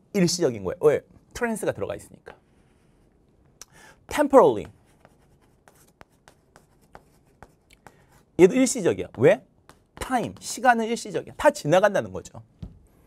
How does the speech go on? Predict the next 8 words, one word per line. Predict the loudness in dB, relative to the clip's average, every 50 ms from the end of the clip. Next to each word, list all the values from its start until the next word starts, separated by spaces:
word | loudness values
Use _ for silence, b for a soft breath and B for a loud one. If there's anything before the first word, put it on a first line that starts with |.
| b b b b b b b b -2
provisional, | 4 6 6 6 4 2 -4 -8 -8 -10 -12 -16 -20 _ _ -20 -20 _ _ _ _ _ _ _ _ _ _ _ _ _ _ _ -20 -20 _ _ _ -20 -20 _ _ _ -20 -20 _ _ _ _ _ -20 -20 -20 -20 _ _ -20 _ _ _ _ -20 -20 _ _ _ _ _ _ -20 -20 _ _ _ _ _ _ _ _ _ _ -20 -20 b b b b b b b 2
눈에 | 4 6 6 6 6
보이는 | 6 4 4 4 4 2 -2
거, | -4 0 6 8
얘도 | 8 8 8
다 | 4 -2 -2
일시적인 | -4 -4 -6 -4 -4 -4 -4 -4 -8 -12
거야. | -16 -18 -20